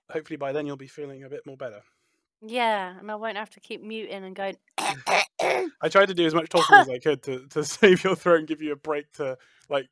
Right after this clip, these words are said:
Speaker 1: uh, re-, recuperate your throat a bit. <laughs>
Speaker 2: I appreciate it.
Speaker 1: That's
Speaker 2: In
Speaker 1: okay.
Speaker 2: between your, in between when you were doing your moments, I was like,
Speaker 1: Yeah.
Speaker 2: "Mute, mute." <coughs>
Speaker 1: Yeah, yeah.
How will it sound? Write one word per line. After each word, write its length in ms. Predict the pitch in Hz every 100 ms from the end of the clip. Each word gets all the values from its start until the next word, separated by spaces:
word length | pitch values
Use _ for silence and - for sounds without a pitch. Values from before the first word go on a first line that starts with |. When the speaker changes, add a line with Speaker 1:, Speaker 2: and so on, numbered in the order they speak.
| -
Speaker 1:
uh, 400 | 143 131 131 127
re-, 200 | 131 139
recuperate 540 | 131 139 - 156 139 127
your 160 | 127
throat 340 | 131 143 131 120
a 40 |
bit. 1080 | 131 190 202 - 247 - 294 349 - 269 226
<laughs> 100 | -
Speaker 2:
I 100 | 202 202
appreciate 720 | 185 - 180 - - 170 160
it. 180 | 170 165
Speaker 1:
That's 220 | 151 - 139
Speaker 2:
In 80 | 226
Speaker 1:
okay. 100 | 220
Speaker 2:
between 300 | - 214 202
your, 100 | 185 -
in 140 | 220
between 440 | 214 202 220 190 185
when 160 | 180 185
you 80 |
were 80 | 185
doing 260 | 180 180 180
your 140 | 185
moments, 480 | 180 170 170 165 -
I 60 | 180
was 80 | 156
like, 200 | 135 123
Speaker 1:
Yeah. 40 | 208
Speaker 2:
"Mute, 220 | 208 170
mute." 240 | 202 240 - -
<coughs> 0 | - - 156 208
Speaker 1:
Yeah, 300 | 143 135 131 -
yeah. 240 | 143